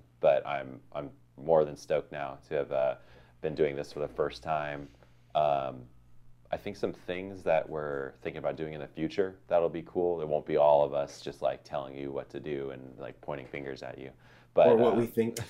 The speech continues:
Speaker 1: <laughs> or what we think. But it, you know, I think we're thinking of doing, like, uh, interviews, possibly, um, maybe some breakdowns from other projects that we're doing, uh, during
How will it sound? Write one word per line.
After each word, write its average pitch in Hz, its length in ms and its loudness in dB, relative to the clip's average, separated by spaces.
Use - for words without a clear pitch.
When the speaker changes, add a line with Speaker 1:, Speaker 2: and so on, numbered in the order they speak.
Speaker 1:
<laughs> - 300 -2
or 143 180 12
what 104 160 12
we 92 80 10
think. 92 320 4
But 87 240 10
it, - 300 4
you 98 100 -4
know, 90 100 4
I 92 100 6
think 104 200 -2
we're 95 100 2
thinking 92 320 -6
of 80 100 -4
doing, 82 300 -4
like, 76 380 -8
uh, 69 360 2
interviews, 98 600 0
possibly, 90 840 -2
um, 69 480 -4
maybe 82 240 0
some 73 180 -10
breakdowns 78 960 -2
from 73 400 -6
other 78 200 8
projects 78 500 2
that 71 120 2
we're 76 120 -4
doing, 71 560 -4
uh, 65 460 -4
during 82 580 2